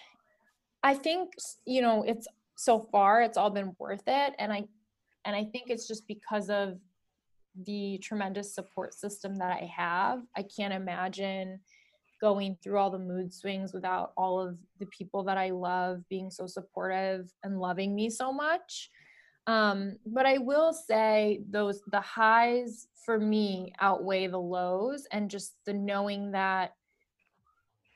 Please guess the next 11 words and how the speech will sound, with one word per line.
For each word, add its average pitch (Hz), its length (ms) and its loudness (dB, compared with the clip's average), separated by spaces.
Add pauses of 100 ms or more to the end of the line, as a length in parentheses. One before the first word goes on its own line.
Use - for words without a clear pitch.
I'm 220 200 4
in 220 160 2
control 208 560 -2
of 202 140 -4
my 185 240 -2
own 180 440 -6
destiny. 254 840 -4
And, 185 560 -2 (300)
um, 190 600 -4 (880)
you 233 140 0
know, 226 260 0